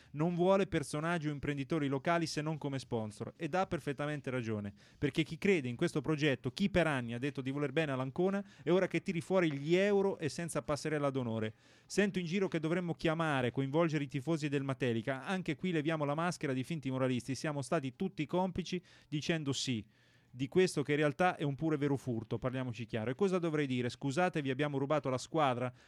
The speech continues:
A un anno dal vostro centenario?" Mi dispiace, solo per sentirmi più pulito con la coscienza, no, personalmente non posso farlo.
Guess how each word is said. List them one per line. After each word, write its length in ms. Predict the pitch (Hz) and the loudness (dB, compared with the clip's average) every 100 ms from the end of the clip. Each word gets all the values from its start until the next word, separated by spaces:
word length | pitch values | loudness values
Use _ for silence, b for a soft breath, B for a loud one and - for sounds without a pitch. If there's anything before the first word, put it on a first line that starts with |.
| B | B
A 80 | 131 | -2
un 100 | 180 | 0
anno 160 | 185 | 2
dal 140 | 147 143 | 0 2
vostro 280 | 165 - | -2 -2
centenario?" 760 | 147 147 135 147 160 139 131 143 143 | -4 -4 -2 -2 0 2 0 -2 -6
Mi 100 | 135 | -6
dispiace, 580 | 127 - 113 107 117 - | -6 -2 -2 0 -4 -10
solo 240 | - 180 170 | 0 0 2
per 140 | 147 | -2
sentirmi 400 | 160 147 175 170 | -4 -4 -2 -2
più 160 | 156 139 | -4 -2
pulito 280 | 151 151 | -2 -2
con 120 | 147 139 | 0 0
la 80 | |
coscienza, 520 | 131 127 - 147 127 131 | 0 -2 0 0 0 -2
no, 140 | 120 | -2
personalmente 720 | - - - 196 160 165 156 | -2 -4 -4 -2 -2 -2 -2
non 160 | 147 135 | -2 0
posso 320 | 147 - 139 | 0 0 -2
farlo. 480 | 120 107 101 107 | 0 -2 -2 -4